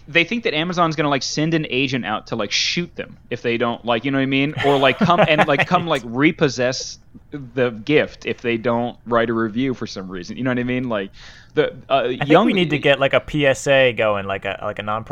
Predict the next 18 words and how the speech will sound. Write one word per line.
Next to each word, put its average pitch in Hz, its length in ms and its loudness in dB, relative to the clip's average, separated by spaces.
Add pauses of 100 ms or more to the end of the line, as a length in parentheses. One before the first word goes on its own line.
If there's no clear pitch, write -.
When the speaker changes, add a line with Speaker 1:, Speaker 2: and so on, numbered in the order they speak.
(200)
Speaker 1:
Yeah. 98 80 -10
Speaker 2:
to, 104 80 -16
like, 95 260 -8
get 113 140 -8
the 104 80 -8
word 110 260 -4
out. 85 160 -2
Like, 92 240 -10 (320)
you 139 140 -6
don't 156 160 2
Speaker 1:
Yes. 156 100 -4
Speaker 2:
have 165 280 -4
to 131 100 -6
write 117 240 -4
reviews, 117 580 -10
you - 80 -14
know? 92 240 -12
Speaker 1:
Yes, 147 240 2